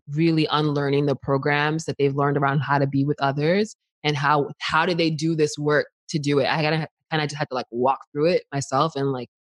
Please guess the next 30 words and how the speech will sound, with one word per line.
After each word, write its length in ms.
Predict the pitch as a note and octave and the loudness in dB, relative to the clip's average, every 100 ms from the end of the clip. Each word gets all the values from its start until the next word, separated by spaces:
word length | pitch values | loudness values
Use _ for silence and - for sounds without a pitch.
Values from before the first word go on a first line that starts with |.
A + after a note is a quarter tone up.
| _ _ _ | _ _ _
figure 220 | - D3 D3 | -4 0 2
it 60 | |
out 160 | D3 C#3+ | 2 2
as 100 | C#3+ | -2
I 80 | C3+ | -2
go 200 | C#3 C3+ | 0 2
along. 580 | C3+ C3+ C#3 F3 A3+ A3+ _ _ | 2 2 2 2 0 -4 _ _
And 680 | F3+ F#3 F3+ E3+ E3+ E3 D#3+ - | 0 2 2 2 2 0 -2 -4
I 200 | D#3+ E3 | -2 0
think 240 | F#3+ G3+ | 0 0
it 60 | G#3 | 2
was, 200 | G#3 F3+ | 0 0
like, 360 | F3+ E3 E3 D#3 _ _ - | 0 2 0 -2 _ _ -10
one 420 | D#3 D#3+ D#3+ E3+ | -2 2 2 2
of, 360 | E3+ E3 E3 D#3 | 2 2 2 2
um, 540 | D3 D3 C#3+ C#3+ B2+ - _ _ _ _ _ - | 0 2 0 0 -4 -10 _ _ _ _ _ -4
I 120 | E3 | 0
was 160 | F3 E3 | 2 0
just 120 | E3 | 0
like, 180 | E3+ - - | -2 -2 -2
"There's 200 | F3 - | -2 0
got," 220 | F#3 - E3 | 0 0 -2
I 60 | |
was 120 | D#3+ | -2
looking 260 | D3+ F3+ A3+ | -2 0 -2
for 140 | - - | 0 0
other 160 | D#3+ | 0
people 220 | F3 - | -2 -2
who 80 | D3+ | 0
were 140 | D3+ | 0